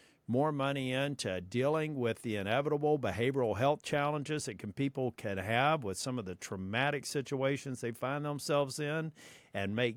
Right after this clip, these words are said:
damn sure that if somebody does harm to a police officer,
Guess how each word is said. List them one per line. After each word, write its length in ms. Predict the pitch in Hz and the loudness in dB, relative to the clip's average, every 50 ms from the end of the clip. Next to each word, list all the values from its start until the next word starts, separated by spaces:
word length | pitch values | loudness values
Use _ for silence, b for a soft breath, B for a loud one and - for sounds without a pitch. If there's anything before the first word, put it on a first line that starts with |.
| 131 117 104 | -4 -6 0
damn 380 | 95 127 131 147 165 170 175 175 | 2 4 6 6 6 4 2 0
sure 460 | - - - 160 143 127 117 107 101 | -4 -2 0 2 4 4 4 2 2
that 120 | 107 101 | 0 -2
if 120 | 98 95 - | -2 -4 -2
somebody 420 | - 151 143 156 165 160 151 151 | -2 -2 0 2 4 4 4 2
does 240 | 139 139 120 113 107 - | 2 0 0 0 -2 -2
harm 500 | - 147 147 156 160 160 160 165 170 B B B B B B B B | -2 0 2 2 2 2 0 -2 -4 B B B B B B B B
to 200 | - - 135 117 | 2 6 6 6
a 60 | 107 - | 6 4
police 500 | - 117 101 104 120 135 156 156 - - | 2 -2 0 2 2 2 2 2 2 2
officer, 720 | 160 165 165 156 - 170 156 - - 170 165 165 165 | 4 4 4 2 0 -2 -4 -2 -2 0 0 -2 -2